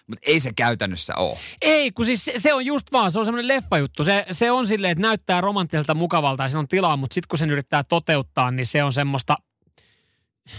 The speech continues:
Speaker 1: Se on vähän niinku kylpy, kylpyssäkin näyttää, tai näyttää leffoista kylpy kahdesta, että voi miten hienoa. Oikeesti, ne kylvyt on niin pieniä, että sinne mahtuu maksimissaan kahdeksanvuotias lapsi.
Speaker 2: Jos sulla on yhden neliön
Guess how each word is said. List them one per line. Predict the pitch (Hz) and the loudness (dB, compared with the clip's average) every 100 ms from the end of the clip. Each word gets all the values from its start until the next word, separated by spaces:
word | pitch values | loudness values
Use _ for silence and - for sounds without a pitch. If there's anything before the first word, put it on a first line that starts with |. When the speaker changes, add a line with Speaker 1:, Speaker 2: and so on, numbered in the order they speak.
| - | -4
Speaker 1:
Se | 240 | 0
on | |
vähän | 254 | 0
niinku | 254 220 | -2 -6
kylpy, | 262 269 220 175 156 | -4 -2 0 0 0
kylpyssäkin | - 233 208 175 147 147 | -2 -2 -2 -2 -2 0
näyttää, | 151 147 147 | -2 0 -2
tai | 131 147 | 0 0
näyttää | 170 - 156 | -2 0 0
leffoista | 165 147 101 101 | 0 -4 -8 -2
kylpy | 170 147 113 | -2 0 0
kahdesta, | 131 117 104 | 0 0 -2
että | 101 | -2
voi | 117 135 | 0 0
miten | 117 104 | 2 0
hienoa. | 120 117 92 - _ | 0 0 -2 -8 _
Oikeesti, | 123 127 110 95 87 | 0 2 0 -4 -4
ne | 101 | -8
kylvyt | - 151 147 120 | -2 0 0 0
on | 113 110 | -2 -2
niin | - 165 185 | -4 -2 0
pieniä, | 160 151 127 | 2 2 0
että | 113 | -4
sinne | 127 | -4
mahtuu | 127 123 117 123 | 0 0 0 0
maksimissaan | 143 160 - 120 - 113 | 0 -2 -2 -2 0 0
kahdeksanvuotias | 110 156 147 110 95 95 92 - | 2 0 0 -4 -2 0 0 0
lapsi. | 101 165 | 0 2
Speaker 2:
Jos | 208 262 - | 2 2 0
sulla | 294 247 | 0 2
on | 208 208 | 0 0
yhden | 254 247 196 | -2 0 0
neliön | 165 156 147 | 0 0 -2